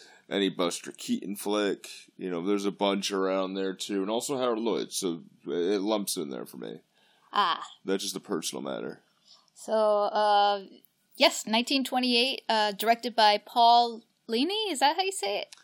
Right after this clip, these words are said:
Speaker 2: Leni?
Speaker 1: Uh, Leni, yeah. I probably would say Leni. Yeah.
Speaker 2: Uh, something like that. And it is a historical melodrama, takes place, uh, I-,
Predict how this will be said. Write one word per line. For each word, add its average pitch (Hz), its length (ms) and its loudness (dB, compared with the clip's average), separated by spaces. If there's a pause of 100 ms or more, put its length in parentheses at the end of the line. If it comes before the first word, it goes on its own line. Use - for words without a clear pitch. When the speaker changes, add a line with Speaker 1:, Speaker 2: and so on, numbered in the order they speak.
Speaker 2:
Leni? 339 320 -4 (180)
Speaker 1:
Uh, 113 300 6
Leni, 156 480 2
yeah. 139 240 0
I 139 100 -6
probably 135 320 4
would 107 100 6
say 107 140 4
Leni. 98 460 0 (200)
Yeah. - 140 -4
Speaker 2:
Uh, 214 100 -8
something 233 320 -4
like 190 280 -2
that. 240 320 2 (100)
And 233 540 2
it 226 180 6
is 220 180 4
a 214 220 4
historical 247 580 0
melodrama, 240 720 2
takes - 320 -4
place, - 640 -2 (580)
uh, 208 400 6
I-, - 160 -4